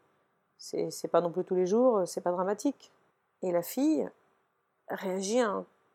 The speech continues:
un peu fortement en lui disant, « Maman, de toute façon, euh, c'est pas la peine, je te dirai plus ce qui se passe pour moi. » Et ça, ça a fait réagir la maman qui s'est dit, « Effectivement, je...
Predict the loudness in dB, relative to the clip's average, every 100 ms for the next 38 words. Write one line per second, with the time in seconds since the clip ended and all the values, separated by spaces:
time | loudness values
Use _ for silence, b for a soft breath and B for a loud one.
0 | _ _ -8 -2 -2 -2 0 2 2 0
1 | -2 -2 -2 -2 -2 0 4 2 0 0
2 | 0 0 -2 0 0 0 -2 b b b
3 | b -2 2 8 8 8 6 6 6 4
4 | -2 2 4 8 8 8 2 -4 -4 -4
5 | -2 0 -2 -4 -6 -10 _ _ _ _
6 | _ _ _ _ _ _ _ _ -10 -4
7 | 0 2 6 8 8 6 2 6 6 6
8 | 4 2 2 0 -2 -4 -6 -4 -4 -4
9 | -6 -8 -6 -6 -4